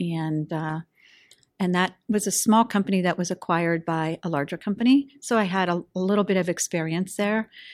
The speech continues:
but it also allowed me to become an angel investor. And, um, so I got, I, let's say, totally involved with, uh, it in, during the dot-com era,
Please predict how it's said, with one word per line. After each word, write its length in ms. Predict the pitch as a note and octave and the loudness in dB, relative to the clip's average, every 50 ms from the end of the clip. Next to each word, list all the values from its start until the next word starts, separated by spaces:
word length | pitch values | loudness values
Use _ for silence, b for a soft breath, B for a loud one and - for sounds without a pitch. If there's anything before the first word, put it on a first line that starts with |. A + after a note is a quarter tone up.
| B B B | B B B
but 120 | - G#3 | 2 4
it 80 | G3+ G3+ | 6 6
also 280 | G3 G3 F#3+ - G#3 F#3 | 6 4 4 2 0 0
allowed 300 | F3 F3+ E3+ E3+ E3 F3 | 0 2 0 0 0 0
me 80 | E3+ | 0
to 80 | D#3+ D#3 | 0 -2
become 300 | D#3+ - - E3 D#3+ D3+ | -4 -4 -4 -6 -4 -4
an 60 | C#3+ | -4
angel 260 | E3+ - - - - | -6 -6 -6 -6 -8
investor. 540 | A2 A#2+ - - - - - - - G3+ - _ _ B B B B B B B B B B | -8 -8 -10 -10 -12 -12 -12 -12 -14 -16 -20 _ _ B B B B B B B B B B
And, 460 | - F3+ F3 E3+ E3 E3 E3 E3 D#3+ E3+ | 0 2 2 4 4 2 2 2 2 2
um, 400 | D#3+ D#3+ D#3 D#3 D#3+ D#3+ E3 - | 0 0 0 0 0 0 -2 -2
so 160 | - - - | -2 -2 0
I 320 | - G3 G#3 A#3 G#3 - - - | 2 4 4 4 4 2 -2 -4
got, 240 | F3+ E3 D#3+ - _ _ _ _ _ _ _ _ - - | -2 -2 -2 -4 _ _ _ _ _ _ _ _ -12 -4
I, 120 | F3+ F#3+ F3 | -4 -4 -2
let's 220 | F#3+ F#3+ F#3 - | -2 -2 -4 -4
say, 120 | - D#3 | -6 -6
totally 500 | D3+ - - - F#3+ G3+ G3+ F3 E3+ D#3+ | -6 -6 -2 0 0 0 2 0 0 0
involved 560 | D#3+ D#3+ D#3+ E3 E3 D#3+ D#3+ D#3+ D#3+ - - - | 0 -2 -2 -2 -2 -2 -2 -2 -4 -6 -8 -6
with, 220 | F3 E3 D#3+ - _ - | -6 -6 -6 -8 _ -4
uh, 280 | E3+ E3 D#3+ D#3 D#3 - | -4 -2 -2 -2 -4 -2
it 220 | - F3+ E3+ - - | -2 -4 -4 -4 -4
in, 220 | - E3+ E3 D#3+ D3+ | -4 -2 -2 -2 -2
during 260 | - E3 E3 D#3+ D#3+ | -2 -2 -2 0 -2
the 100 | E3 D#3+ | -2 -2
dot-com 520 | E3+ D#3+ - _ - - D#3 D#3 E3 E3 | -2 -2 -2 _ -6 -4 -4 -2 -2 -4
era, 260 | - - E3+ E3+ F3 | -6 -6 -8 -8 -10